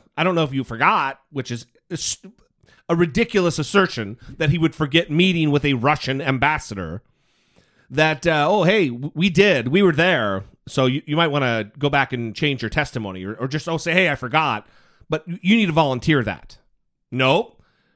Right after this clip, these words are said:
N-, nope. That's not what happened. What happens is,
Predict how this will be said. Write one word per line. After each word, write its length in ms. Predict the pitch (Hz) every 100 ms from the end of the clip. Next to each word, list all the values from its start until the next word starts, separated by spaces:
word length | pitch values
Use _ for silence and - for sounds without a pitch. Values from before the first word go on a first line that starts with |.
| _
N-, 160 | 120 151
nope. 500 | 143 143 170 220 - _ _
That's 240 | 147 151 180
not 160 | 202
what 80 | 220
happened. 500 | 240 330 175 151 160 _
What 160 | 160 190
happens 380 | 320 247 202
is, 380 | 165 156 156 -